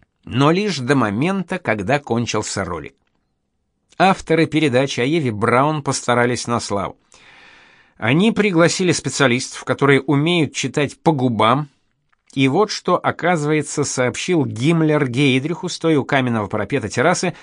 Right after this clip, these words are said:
с видом на залитую солнцем долину. «Ничто не должно уводить нас от решения нашей задачи». Ладно. Они, значит, по-своему последовательны и упорны.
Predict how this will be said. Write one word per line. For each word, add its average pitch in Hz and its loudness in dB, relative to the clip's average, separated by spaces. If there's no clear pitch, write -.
с - -6
видом 175 0
на 165 4
залитую 147 2
солнцем 117 0
долину. 95 -2
«Ничто 147 2
не 185 4
должно 165 4
уводить 131 0
нас 131 0
от 120 -2
решения 160 -2
нашей 107 -2
задачи». 90 -10
Ладно. 92 0
Они, 165 0
значит, 156 -4
по-своему 147 0
последовательны 143 0
и - -2
упорны. 117 0